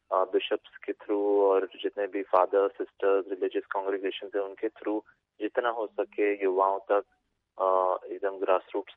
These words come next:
तक, पैरिश में, institutions में, अ, Christus Vivit पहुंचाया जाए और उसका, अ, संक्षिप्त में जो पोप फ्रांसिस कहना चाह रहे हैं या, अ, दर्शा रहे हैं या जो उम्मीदें हैं,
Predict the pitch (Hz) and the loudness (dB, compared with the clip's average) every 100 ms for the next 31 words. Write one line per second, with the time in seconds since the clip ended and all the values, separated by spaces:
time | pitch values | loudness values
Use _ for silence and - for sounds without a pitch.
0 | - 92 - 92 92 95 - 95 95 90 | -4 -4 2 4 4 0 -4 -6 -6 -8
1 | - 95 95 - 98 90 98 101 110 _ | -10 -8 -6 -6 -10 -10 -10 -10 -10 _
2 | _ _ 104 95 95 - - - 98 - | _ _ -4 -2 -2 -6 -8 -6 -6 0
3 | 95 95 - 95 90 - 92 95 101 98 | 0 0 -2 -4 -2 2 2 2 0 0
4 | 104 104 95 - _ 101 95 95 _ _ | 2 0 -2 -8 _ 2 2 2 _ _
5 | _ - 98 90 - 95 92 - - _ | _ -6 -2 -2 -2 -8 -6 -8 -8 _
6 | 101 98 92 101 98 95 - - 95 - | -8 -8 -4 -2 0 0 -6 -4 -4 -2
7 | 92 90 - - - 92 95 95 95 90 | -4 -4 -10 -10 -6 -2 -2 -2 0 0
8 | 92 92 95 95 _ _ _ _ - 95 | 0 -4 -6 -10 _ _ _ _ -4 0
9 | 92 90 90 - - 90 85 82 82 - | 2 0 -2 -6 -6 -4 -2 -4 -8 -14
10 | _ - - 85 95 90 - 92 98 95 | _ -10 -8 -4 -2 -2 2 2 4 0
11 | 90 92 92 90 87 95 92 90 95 107 | -4 -6 -4 -4 -2 -4 -6 -6 -6 -2
12 | 98 92 | -4 -4